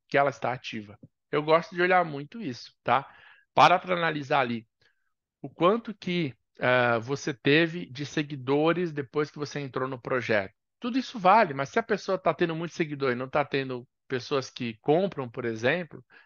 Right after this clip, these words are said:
já temos um problema. Talvez a rede social não está cumprindo o papel dela e por aí vai, tá?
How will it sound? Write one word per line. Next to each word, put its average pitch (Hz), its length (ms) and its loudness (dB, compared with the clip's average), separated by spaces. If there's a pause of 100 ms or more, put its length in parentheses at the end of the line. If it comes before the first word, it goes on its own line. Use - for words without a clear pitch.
(140)
já 180 120 2
temos 123 360 -8
um 131 60 -10
problema. 160 460 -4
Talvez 117 260 -4
a 127 80 4
rede 123 220 -2
social 127 320 -2
não 143 100 -10
está 147 240 0
cumprindo 123 540 -10
o 113 40 -10
papel 117 320 -6
dela 110 320 -4
e 123 60 -10
por 226 220 -2
aí 214 100 2
vai, 110 260 0 (140)
tá? 131 220 4